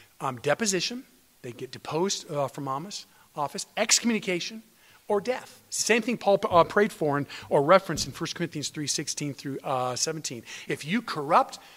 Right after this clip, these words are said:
the worship of God, if you corrupt the church of God, you know, may God excise you. So, brothers and sisters, this is incredibly serious. Why,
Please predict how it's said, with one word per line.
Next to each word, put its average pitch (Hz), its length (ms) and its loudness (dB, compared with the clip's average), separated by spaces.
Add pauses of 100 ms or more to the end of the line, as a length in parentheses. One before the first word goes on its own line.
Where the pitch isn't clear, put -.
(140)
the 135 80 -8
worship 208 560 -2
of 175 160 -8
God, 170 260 -2
if 147 120 -14
you 165 80 -12
corrupt 196 460 -4
the 165 60 -8
church - 640 -2
of 151 140 -10
God, 147 280 -2 (1600)
you 127 120 -8
know, 143 140 -2 (480)
may 147 100 -2
God 156 380 2 (300)
excise 110 500 -4
you. - 120 -20 (640)
So, 180 400 10
brothers 220 240 6
and 175 80 2
sisters, 151 340 0
this 202 260 0
is 135 140 -4
incredibly 143 480 -6
serious. - 640 -4
Why, 214 560 2